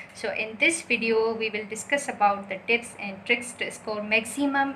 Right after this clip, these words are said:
in medical pre-entry test। जैसे कि कोरोना pandemic की, की वजह से students काफ़ी परेशान हैं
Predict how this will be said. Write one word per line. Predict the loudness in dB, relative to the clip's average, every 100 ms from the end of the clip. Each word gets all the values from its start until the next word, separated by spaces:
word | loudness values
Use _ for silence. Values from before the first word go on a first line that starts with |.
| -6
in | -8 -6 0
medical | 4 4 2 -6 -6 -4 -6 -6
pre-entry | -4 -4 -4 -10 -12 -12 -10 -12 -2 -2
test। | -2 -6 -16 -20 -20 -20 -20 -20 -20 -20 -20 -20 -20 -20 -20 -20 -18 -16 -14 -14 -8 -6
जैसे | -2 -4
कि | -4
कोरोना | 0 2 6 6 6
pandemic | 4 4 4 2 0
की, | -4 -6 -12 -20 -10
की | -4 0
वजह | 0 2 2
से | 0 -2
students | -2 -2 -2 0
काफ़ी | 0 0 -4 0 2
परेशान | 4 2 0 -2 -2
हैं | -8